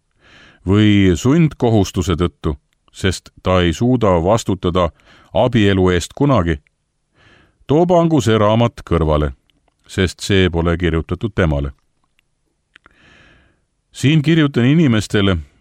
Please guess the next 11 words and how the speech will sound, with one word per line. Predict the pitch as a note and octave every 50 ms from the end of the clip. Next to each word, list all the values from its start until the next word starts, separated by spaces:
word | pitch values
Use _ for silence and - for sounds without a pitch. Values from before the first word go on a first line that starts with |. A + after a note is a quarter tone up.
| - _ -
keda | G2+ G2+ F#2+ G#2 G2 F#2+ F#2 - -
ükski | B2 C#3 C#3+ - - - - - A2+ A2+ A2 G2+ F2+ - _ _ _ -
kõrvaldamatu | A#2+ C#3 D3+ C3+ A#2+ G2+ F#2 G2+ F#2+ G2 G2 F#2 - - G2 F2 - _ _ - _ _ _ _
ja | F#2+ G2 F2+
Jumala | F2+ G#2 B2 C#3 C3+ B2 A2+ G#2+ G#2 G2+
ees | G2 F#2+ F2 -
kehtiv | - - B2+ C3 A#2 - - G2 F2 - -
asjaolu | - G#2+ C3+ C3 - A#2+ G2+ F2 E2+ E2+ E2+ E2+ D#2 D2 - _ _ _ - _ _ _ _
ei | F#2+ G2 G2 F#2 F2
takista | - B2 C3+ C3+ - G#2+ F#2+ - - F#2+ E2+
taotlemast | C#2+ - A2+ C3 B2 G#2 - - G2 F2+ F2 E2+ - - -